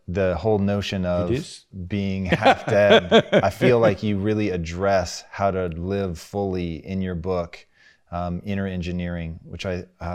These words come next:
Speaker 1: I was just really, really impacted by. If you had to, um,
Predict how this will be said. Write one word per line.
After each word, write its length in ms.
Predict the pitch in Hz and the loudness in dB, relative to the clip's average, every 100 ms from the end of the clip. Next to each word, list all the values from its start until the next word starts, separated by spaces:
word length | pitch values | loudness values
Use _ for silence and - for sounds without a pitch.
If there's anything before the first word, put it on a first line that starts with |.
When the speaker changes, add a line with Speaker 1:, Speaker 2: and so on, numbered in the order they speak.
| 90 | -4
Speaker 1:
I 40 | 90 | -4
was 100 | 85 | -6
just 180 | 90 - | -8 -8
really, 300 | 92 98 90 | -6 -4 -4
really 200 | 90 87 | -6 -6
impacted 440 | 85 87 87 87 | -6 -6 -8 -6
by. 300 | 82 80 85 - - _ _ - | -4 -4 -6 -14 -20 _ _ -8
If 140 | 104 | -4
you 100 | 135 | -2
had 240 | 147 160 143 | 0 -2 -2
to, 380 | 131 110 101 - | -2 0 0 -4
um, 380 | 92 90 87 | -6 -4 -6